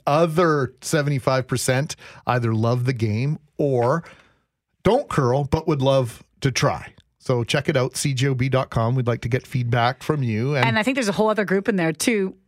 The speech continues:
Speaker 2: which we could have added. "No, but I watch it all the time." Because
Speaker 1: Oh.
Speaker 2: there is a whole, there,
Speaker 1: Sure.
Speaker 2: there is a whole group of people out there that would say that they're curling, huge curling fans,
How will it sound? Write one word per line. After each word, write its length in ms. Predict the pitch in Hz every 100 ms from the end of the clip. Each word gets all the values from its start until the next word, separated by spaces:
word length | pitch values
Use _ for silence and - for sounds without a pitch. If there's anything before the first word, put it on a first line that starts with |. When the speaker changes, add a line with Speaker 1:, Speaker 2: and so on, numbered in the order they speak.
| -
Speaker 2:
which 180 | 185 175
we 60 |
could 140 | 160 180
have 100 | 165
added. 340 | 165 165 170 - -
"No, 400 | 208 214 247 226
but 160 | 190 185
I 100 | 175
watch 480 | 165 202 269 - 196
it 160 | 170 -
all 160 | 156 151
the 100 | 151
time." 480 | - 156 - 147 - 117
Because 300 | - 180 175
Speaker 1:
Oh. 20 |
Speaker 2:
there 100 | 185
is 240 | - 220
a 80 | 220
whole, 460 | 180 214 214 208 190
there, 200 | - 190
Speaker 1:
Sure. 280 | 135 143 135
Speaker 2:
there 120 | 196
is 120 | 202
a 60 | 180
whole 200 | 202 202
group 160 | 196
of 80 | 190
people 260 | 180 170 175
out 140 | 170
there 180 | 175 165
that 120 | 170
would 120 | 165
say 140 | - 185
that 160 | 185
they're 220 | 180 160
curling, 720 | - - 202 190 180 165 170 -
huge 360 | - 254 233 -
curling 420 | - 185 160 147 _
fans, 960 | - 240 196 156 151 165 214 269 -